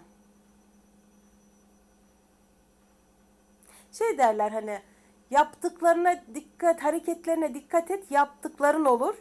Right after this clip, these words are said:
Yaptıklarına dikkat et, kaderin olur." Gerçekten ben onu çok uzun senelerdir bağdaştırdığım için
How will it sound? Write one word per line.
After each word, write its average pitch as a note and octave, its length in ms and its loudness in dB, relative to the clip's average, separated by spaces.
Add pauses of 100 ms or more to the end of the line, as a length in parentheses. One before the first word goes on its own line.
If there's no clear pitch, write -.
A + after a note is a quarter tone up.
(120)
Yaptıklarına C#4 760 0
dikkat C4 340 -4
et, D#4+ 160 -8
kaderin B3 440 -2
olur." G3+ 260 -6 (680)
Gerçekten F#4+ 560 0
ben F4+ 100 0
onu E4+ 220 -4
çok - 200 -8
uzun D#4 180 -8
senelerdir B3 680 -4
bağdaştırdığım C4 1040 -2
için A3+ 380 -14